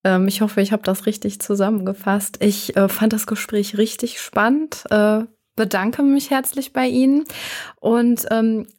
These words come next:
ja, also wer, ähm, im Diakonieklinikum Jungstilling vielleicht einmal als Patient liegt oder gerade liegt und diesen Podcast hört und, ähm, ja, vielleicht den Wunsch hat, mit unserer lieben Seelsorgerin in Kontakt zu treten, der kann, ähm,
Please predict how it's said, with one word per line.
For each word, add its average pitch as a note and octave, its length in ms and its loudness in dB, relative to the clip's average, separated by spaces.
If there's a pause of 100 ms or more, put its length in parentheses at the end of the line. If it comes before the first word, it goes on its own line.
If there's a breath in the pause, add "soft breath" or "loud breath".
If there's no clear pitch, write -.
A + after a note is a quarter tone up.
ja, B3 280 0
also G#3+ 400 0
wer, C4 500 0
ähm, A3+ 380 0 (140)
im A3+ 220 2
Diakonieklinikum A#3 1200 2
Jungstilling G#3 840 0
vielleicht - 380 -2
einmal - 360 -2
als F#3+ 220 -2
Patient F#3+ 580 -2
liegt D#4+ 420 -2 (500 loud breath)
oder F#3+ 260 2
gerade C4 400 0
liegt B3+ 400 2
und G3+ 140 2
diesen A3 240 2
Podcast A3 580 -4
hört G#3+ 360 0
und, G3 440 -2
ähm, F#3+ 340 2
ja, A#3+ 180 2
vielleicht G#3 380 0
den G#3+ 200 2
Wunsch B3 240 2
hat, G#3 220 -2
mit G3+ 160 0
unserer F#3+ 480 2 (420 loud breath)
lieben A#3 260 4
Seelsorgerin G#3+ 720 2
in G3+ 120 2
Kontakt G#3+ 460 -2
zu G#3+ 160 -2
treten, G#3 460 0
der G3 280 0
kann, F#3+ 500 0
ähm, F3 500 0